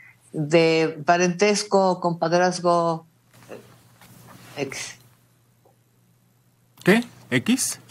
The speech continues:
Speaker 1: Sí, sí, sí, pensé que estabas haciendo una señal de
Speaker 2: Ah.
Speaker 1: que me apurara.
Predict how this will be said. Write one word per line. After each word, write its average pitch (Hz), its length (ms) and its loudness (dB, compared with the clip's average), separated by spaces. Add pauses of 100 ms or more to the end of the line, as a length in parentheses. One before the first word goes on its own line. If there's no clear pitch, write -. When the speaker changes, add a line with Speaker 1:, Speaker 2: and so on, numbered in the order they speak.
(1120)
Speaker 1:
Sí, 262 300 4
sí, 247 160 2
sí, 220 160 2
pensé 202 300 0
que 190 180 -2
estabas 175 360 0
haciendo 151 360 0
una 135 200 -2
señal 147 380 -2
de 147 60 4
Speaker 2:
Ah. 160 80 2
Speaker 1:
que 135 100 0
me 131 120 0
apurara. 123 640 -2